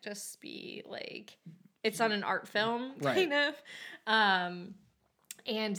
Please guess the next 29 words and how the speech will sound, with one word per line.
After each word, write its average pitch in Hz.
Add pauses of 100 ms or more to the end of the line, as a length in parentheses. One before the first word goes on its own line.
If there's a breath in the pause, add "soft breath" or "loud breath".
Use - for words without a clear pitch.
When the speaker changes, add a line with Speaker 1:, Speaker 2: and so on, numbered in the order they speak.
Speaker 1:
there 220
are 220
just 233
so 254
many 226
scenes 226
where 196
he's 202
not 202
speaking 202
or 185
not 196
responding. 202
And 190
it, -
it 214
ends 240
up 220
obviously 202
being 190
in 190
his 185
favor, 190
like, 185
in 190
that 185
very 185
last 190
scene 190